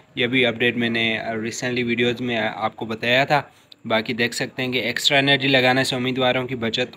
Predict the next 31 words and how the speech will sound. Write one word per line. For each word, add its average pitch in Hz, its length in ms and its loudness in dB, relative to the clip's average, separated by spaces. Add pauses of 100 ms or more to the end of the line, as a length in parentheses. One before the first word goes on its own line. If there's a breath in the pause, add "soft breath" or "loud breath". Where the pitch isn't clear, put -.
हो 120 100 -2
जाएगी। 123 440 0
इस 120 180 -2
बार 123 260 2
जो 117 160 -2
तब्दीलियाँ 127 480 -4
की 131 180 -4
गई 127 200 0
हैं 135 140 0 (440 loud breath)
वो 123 140 2
ये 127 240 4
कि 131 240 2
पहले 143 480 2
दो 131 260 2
दिन 123 260 2 (540)
कद 139 120 2
छाती 131 340 2
की 135 120 0
पैमाइश 131 440 0
की 151 160 0
जाएगी। 143 340 2
जो 131 140 0
उम्मीदवार 127 400 0 (100)
कामयाब 143 680 0
होंगे 135 440 2 (380 loud breath)
सिर्फ 135 180 -2
वही 139 280 2
दौड़ 123 240 4
में 127 120 2
हिस्सा 120 240 -2
लेंगे। 123 560 0